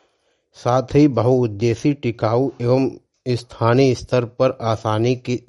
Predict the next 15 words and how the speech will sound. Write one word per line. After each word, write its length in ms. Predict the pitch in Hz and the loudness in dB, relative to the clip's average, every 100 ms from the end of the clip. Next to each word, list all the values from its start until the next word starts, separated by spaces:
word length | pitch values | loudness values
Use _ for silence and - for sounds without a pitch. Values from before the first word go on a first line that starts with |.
| - | -20
से 380 | - 123 151 151 - - _ | -2 2 2 0 -10 -20 _
उपलब्ध 500 | 113 - 117 127 127 | -6 -2 2 2 2
होने 400 | 113 104 107 117 | 0 0 0 2
वाले 400 | 120 107 107 131 151 160 _ _ _ _ _ _ _ | 2 2 0 0 -2 -6 _ _ _ _ _ _ _
हो। 360 | 127 127 95 - _ _ _ _ _ _ _ _ | 2 2 0 -10 _ _ _ _ _ _ _ _
इस 200 | 143 147 | -4 -4
प्रेरणा 480 | - 123 120 120 135 | 0 2 4 4 4
पोर्टल 540 | 139 120 117 113 135 139 120 | 2 -2 -4 0 0 0 -4
एवं 400 | 117 127 131 95 - _ _ _ _ _ _ _ _ _ _ | 0 2 2 -2 -12 _ _ _ _ _ _ _ _ _ _
बेसिक 440 | 104 120 117 151 147 | 2 2 4 0 0
शिक्षा 400 | 127 110 - 139 | -4 -6 0 0
विभाग 400 | 113 104 104 123 123 - | 0 -2 0 -2 -4 -8
की 80 | |
वेबसाइट 640 | 120 110 104 - 110 117 120 | -2 -2 -4 -2 0 0 -4
पर 460 | - 120 117 - | -4 -2 -2 -4